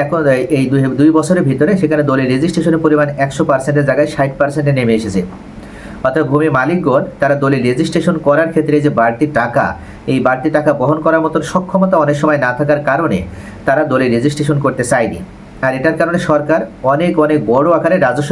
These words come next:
থেকে বঞ্চিত হচ্ছিল। এখন সরকার যেন রাজস্ব থেকে বঞ্চিত না হয় এবং ভূমি মালিকগণ যেন দলিল রেজিস্ট্রেশন করে নেওয়ার মাধ্যমে তাদের জমির মালিকানা যেন পুরোপুরিভাবে নিশ্চিত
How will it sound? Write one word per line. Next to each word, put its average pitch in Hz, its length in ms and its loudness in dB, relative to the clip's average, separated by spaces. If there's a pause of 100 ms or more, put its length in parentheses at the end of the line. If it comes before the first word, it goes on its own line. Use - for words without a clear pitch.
থেকে 147 140 2
বঞ্চিত 123 360 -2
হচ্ছিল। 113 340 0 (540)
এখন 147 180 -2 (120)
সরকার 147 340 0
যেন 175 100 -2 (100)
রাজস্ব 143 300 -2
থেকে 160 120 0 (100)
বঞ্চিত 147 280 2 (120)
না 147 60 0
হয় 170 180 0 (100)
এবং 147 240 2
ভূমি 135 240 0
মালিকগণ 151 480 0
যেন 156 140 2 (100)
দলিল 131 180 0
রেজিস্ট্রেশন 147 520 0
করে 143 160 2
নেওয়ার 135 240 2
মাধ্যমে 131 320 0 (480)
তাদের 135 300 2
জমির 139 280 2
মালিকানা 156 440 2
যেন 156 180 2
পুরোপুরিভাবে 185 500 2
নিশ্চিত 143 300 0